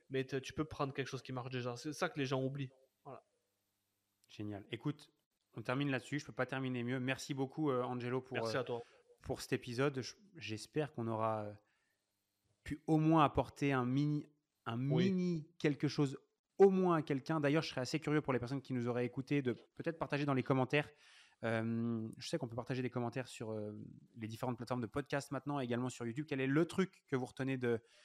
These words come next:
Speaker 2: de l'épisode ? Et je serais vraiment curieux, euh, de savoir le truc qui vous a allumé, le truc qui vous parle.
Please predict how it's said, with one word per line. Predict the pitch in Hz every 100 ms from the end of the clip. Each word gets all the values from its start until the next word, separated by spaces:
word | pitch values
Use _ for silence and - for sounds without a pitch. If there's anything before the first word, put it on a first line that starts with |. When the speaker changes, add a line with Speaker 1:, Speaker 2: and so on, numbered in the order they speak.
| _ -
Speaker 2:
de | 123
l'épisode ? | 127 123 127 139 -
Et |
je | 123
serais | - 117
vraiment | 110 123 139 147 127
curieux, | - 131 131 135 135 -
euh, | 101
de | 113 120
savoir | - 120 123
le | 131
truc | 139 165
qui | -
vous | 135 127
a |
allumé, | 131 127 135
le | 131 135
truc | - 143
qui | 127
vous |
parle. | 120 139